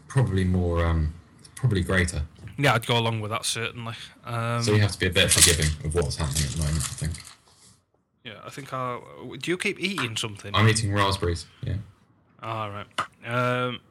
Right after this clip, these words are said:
Speaker 2: Anthony Silva says, um, "Which current Spurs player would you have on the pod if they were w-, all willing?" If they were all willing,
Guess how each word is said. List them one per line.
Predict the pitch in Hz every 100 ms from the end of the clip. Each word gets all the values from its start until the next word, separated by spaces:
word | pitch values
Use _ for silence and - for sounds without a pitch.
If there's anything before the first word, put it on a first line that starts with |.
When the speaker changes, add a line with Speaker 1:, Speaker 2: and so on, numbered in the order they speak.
| -
Speaker 2:
Anthony | 156 135 143
Silva | 135 131 127 110 107 - -
says, | - - 117 113 110 -
um, | 117 117 113 - - - -
"Which | 135 165 -
current | - 147 -
Spurs | - 135 135 127
player | - 107 110
would | 113 110
you |
have | 107 - 131
on | 120 117
the |
pod | 113 - 113 -
if | 107 113
they | 117 110
were | 113 110 107
w-, | - 110 117
all | 117 117 117
willing?" | 117 117 113 107 - - - - - - -
If |
they | -
were | 120
all | 117 120 120
willing, | 107 101 104